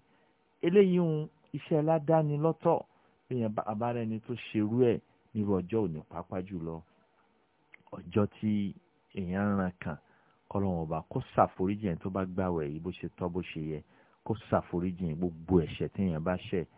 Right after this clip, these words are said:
láwọn kùjẹkùjẹ lẹ́yìn ọdún kan sẹ́yìn, ọ̀tọ̀ lèyí hùn. Àmọ́ ká wá sọ́dà ayẹyẹ, káwọn èèyàn ó pé, kí wọ́n pé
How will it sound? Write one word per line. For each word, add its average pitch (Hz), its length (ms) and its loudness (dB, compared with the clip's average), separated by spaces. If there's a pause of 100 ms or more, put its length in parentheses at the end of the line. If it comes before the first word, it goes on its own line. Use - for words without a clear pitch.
(300)
láwọn 90 300 -2
kùjẹkùjẹ 80 840 -6 (460)
lẹ́yìn 92 320 -2
ọdún 80 240 -4
kan 78 220 -8
sẹ́yìn, 82 340 -4 (440)
ọ̀tọ̀ 87 300 -8
lèyí 78 240 -8
hùn. 76 140 -8 (420)
Àmọ́ 131 200 -4
ká 170 120 -4
wá 165 120 0
sọ́dà 151 320 -2
ayẹyẹ, 147 440 0 (440)
káwọn 147 240 0
èèyàn 127 180 0
ó 151 60 -2
pé, - 240 2 (680)
kí - 120 -8
wọ́n 165 120 0
pé 160 200 2